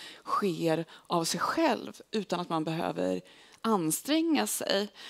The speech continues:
Eh, men nu så ser vi de här signalerna på att demokratiseringen plötsligt minskar, och då är det verkligen att, det är viktigt att vara vaksam på det och tänka på hur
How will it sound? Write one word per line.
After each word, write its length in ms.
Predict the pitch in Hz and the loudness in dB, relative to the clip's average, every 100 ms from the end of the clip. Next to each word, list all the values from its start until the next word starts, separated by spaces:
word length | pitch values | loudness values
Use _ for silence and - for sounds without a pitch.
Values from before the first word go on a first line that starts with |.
| - - | -6 0
Eh, 220 | 202 180 | 2 2
men 340 | 208 214 208 208 | 2 2 2 2
nu 160 | 240 | 2
så 120 | 247 240 | 0 0
ser 280 | - 220 | 0 0
vi 80 | 196 | 0
de 160 | 196 185 | 0 -2
här 340 | 185 180 175 | 0 0 0
signalerna 800 | 185 202 202 262 311 294 214 190 | -2 -2 0 0 2 0 0 -2
på 200 | - 190 | -6 -8
att 260 | 175 - - | -8 -8 -14
demokratiseringen 1200 | - 175 170 175 170 - - 165 160 165 165 170 170 - - | -4 -2 -2 -6 -8 -6 -4 -2 -2 -2 -2 -4 -8 -12 -8
plötsligt 300 | 180 160 214 | -6 -4 0
minskar, 600 | 240 202 196 - 330 - | 2 0 -2 -2 0 0
och 80 | 202 | 0
då 80 | 208 | -2
är 40 | |
det 60 | 202 | 0
verkligen 420 | 214 196 196 185 | 0 0 -4 -4
att, 160 | 190 - - | -6 -12 -8
det 180 | 202 | -4
är 40 | 220 | -2
viktigt 320 | 254 - 202 | -2 -2 -2
att 80 | 190 | 2
vara 120 | 196 | 2
vaksam 760 | 196 285 214 180 - - 370 277 | 4 2 4 2 0 -2 2 0
på 100 | - | 0
det 140 | - | -4
och 100 | - | -4
tänka 400 | - 226 196 269 | 0 0 0 -4
på 180 | - - - | -4 -4 0
hur 300 | 226 196 | 0 2